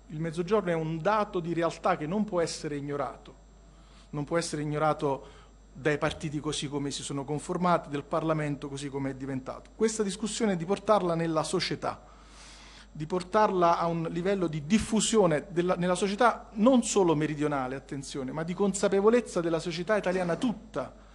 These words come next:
del fatto che la questione meridionale è innanzitutto una questione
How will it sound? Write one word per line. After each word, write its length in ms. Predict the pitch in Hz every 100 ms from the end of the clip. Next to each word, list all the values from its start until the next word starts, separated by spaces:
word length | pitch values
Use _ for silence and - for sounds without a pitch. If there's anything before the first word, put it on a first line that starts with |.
| -
del 160 | - 151
fatto 380 | - 202 202 160
che 220 | - 175
la 140 | 160
questione 420 | 151 160 - 214 196
meridionale 500 | 170 165 196 196 170
è 120 | 180
innanzitutto 920 | 175 175 175 185 175 247 - - -
una 200 | 165 165
questione 680 | 160 160 - 160 147 147 147